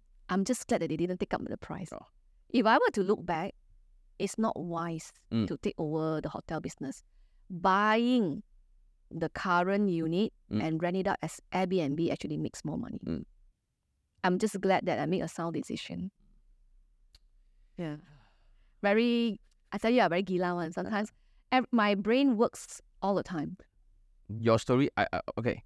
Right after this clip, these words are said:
Speaker 2: yours didn't work out, right? I have a
Speaker 1: Mm.
Speaker 2: friend who, M C O, he went to Jungle Street,
Speaker 1: And then?
Speaker 2: bought shop lots
Speaker 1: Wow.
Speaker 2: at forty percent the price.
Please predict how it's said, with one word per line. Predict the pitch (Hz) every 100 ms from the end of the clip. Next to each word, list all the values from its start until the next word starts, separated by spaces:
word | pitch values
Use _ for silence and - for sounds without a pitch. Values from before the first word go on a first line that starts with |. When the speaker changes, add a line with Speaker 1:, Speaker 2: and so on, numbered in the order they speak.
| -
Speaker 2:
yours | 117 117 127
didn't | - 107 104 101 98 87
work | 92 -
out, | - -
right? | 60 -
I | -
have | 117 92
a | 90
Speaker 1:
Mm. | -
Speaker 2:
friend | 110 107 107 113
who, | 90 73 -
M | 110
C | - 107
O, | 110 123
he | - 90 90
went | 98 110 110
to | 104
Jungle | 98 95 107
Street, | 104 - - _ _ _ _ _ _ -
Speaker 1:
And | 180
then? | 147 185 247 -
Speaker 2:
bought | 107 - _ -
shop | - 85
lots | - - - _ _ _ _ _ _ _ _ -
Speaker 1:
Wow. | 170 143 135 - _ - _ _ -
Speaker 2:
at | 85 -
forty | - 98 110
percent | 98 - 101
the | -
price. | - - - -